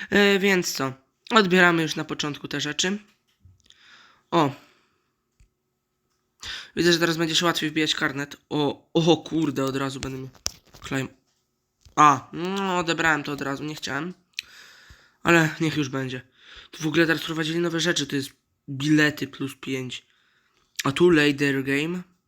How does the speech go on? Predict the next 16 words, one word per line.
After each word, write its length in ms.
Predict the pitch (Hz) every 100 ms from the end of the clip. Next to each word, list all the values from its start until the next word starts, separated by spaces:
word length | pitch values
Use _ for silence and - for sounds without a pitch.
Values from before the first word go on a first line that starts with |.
| _ _ 160
No, 160 | 147
to 60 | 139
tak 160 | 127 -
średnio 380 | 101 - 131
bym 340 | 131 - 127 135
powiedział. 520 | - 135 131 135 127 - - - - - - - _ - _ _ _ - - -
Takie 280 | 180 - 156
niezbyt 560 | 180 160 151 127 139 -
lidery. 440 | 139 139 135 131 -
Y, 340 | 135 135 127 - - - - -
dobra, 480 | 175 147 135 127 123 - -
mm, 460 | 135 131 135 135
co 120 | 147
tu 120 | 156 135
dalej 280 | 123 110
trzeba, 260 | 117 -